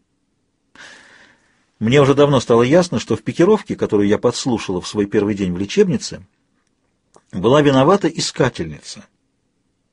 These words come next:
Такой вызывающей души мне не доводилось встречать за все девять жизней.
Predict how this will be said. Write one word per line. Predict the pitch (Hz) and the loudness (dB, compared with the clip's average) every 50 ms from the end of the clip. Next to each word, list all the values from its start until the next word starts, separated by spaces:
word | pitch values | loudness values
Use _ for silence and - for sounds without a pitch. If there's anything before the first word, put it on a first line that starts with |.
| _ | _
Такой | _ 131 127 - 185 185 175 - | _ -2 2 4 4 2 2 0
вызывающей | - 120 135 190 175 190 233 240 233 214 151 117 104 95 - - - 117 | -2 2 2 4 4 4 4 4 4 4 2 2 0 -2 -4 -6 -6 -6
души | 113 123 165 165 - - 214 220 220 220 _ _ _ _ _ _ _ _ _ | -4 -2 -4 -4 -2 -4 -4 -4 -4 -6 _ _ _ _ _ _ _ _ _
мне | 117 120 131 151 | -2 0 2 2
не | 160 160 | 2 4
доводилось | 143 151 156 156 147 165 165 156 151 | 4 4 4 6 6 4 4 2 2
встречать | - 156 151 151 - 190 190 147 | 2 0 0 2 4 2 2 4
за | 143 135 | 2 0
все | - - 170 | 2 0 -2
девять | 151 143 156 160 170 147 | 2 2 2 2 0 -2
жизней. | 131 123 117 95 90 95 92 - | -2 -2 -4 -2 -2 -6 -8 -8